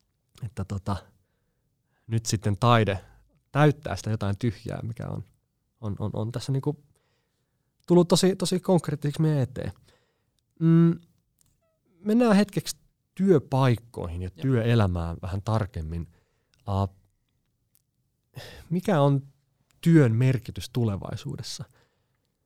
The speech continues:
Speaker 1: Et jos kerta me ollaan tämmösiä vähän niin kuin, että me tehdään keikkatyötä ja monenlaista, meidän identiteettikään ei voi rakentua sen yhden,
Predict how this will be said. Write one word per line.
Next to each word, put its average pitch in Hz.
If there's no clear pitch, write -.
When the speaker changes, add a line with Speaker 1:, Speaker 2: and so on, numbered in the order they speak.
Speaker 1:
Et -
jos 143
kerta 156
me 123
ollaan 127
tämmösiä 92
vähän 95
niin 90
kuin, 87
että -
me 90
tehdään 95
keikkatyötä 92
ja 85
monenlaista, 92
meidän 98
identiteettikään 117
ei 87
voi 95
rakentua 101
sen -
yhden, 110